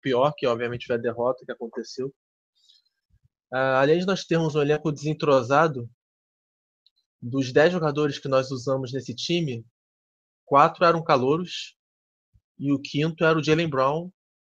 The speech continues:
que tá na sua segunda temporada e que tinha vinte anos à época. Aliás, hoje é aniversário do Jaylen Brown, né?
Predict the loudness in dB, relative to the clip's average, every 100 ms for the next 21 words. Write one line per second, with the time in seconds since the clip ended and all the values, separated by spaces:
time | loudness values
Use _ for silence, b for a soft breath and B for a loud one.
0 | _ _ _ -4 -2 -2 -2 -4 -2 -2
1 | -2 -2 0 4 4 4 2 -4 -6 -6
2 | -6 -2 -2 -2 -6 -10 -10 -6 -6 -6
3 | _ -20 _ _ _ _ _ _ -4 0
4 | 4 4 4 -2 -8 -6 -4 -2 -2 -2
5 | 2 2 2 0 0 0 2 2 2 -2
6 | -8